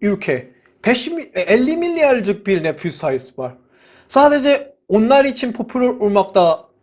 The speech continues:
şarkı için, film için önemlidir. Ama eğer dünyadaki milletler beğeniyorsan artık Koreliler için değil, biraz dünyadaki milletler ne istersen, ne düşünüyorsan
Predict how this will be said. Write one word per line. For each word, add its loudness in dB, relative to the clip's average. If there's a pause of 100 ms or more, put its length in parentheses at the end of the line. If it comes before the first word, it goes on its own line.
(260)
şarkı 2
için, -4 (180)
film -2
için -10
önemlidir. 0 (480)
Ama 2
eğer 0
dünyadaki -2
milletler 4 (240)
beğeniyorsan -4 (420)
artık -2
Koreliler 4
için -6
değil, -2 (160)
biraz -2 (360)
dünyadaki 2
milletler 0 (160)
ne -2
istersen, -4 (400)
ne 0
düşünüyorsan -2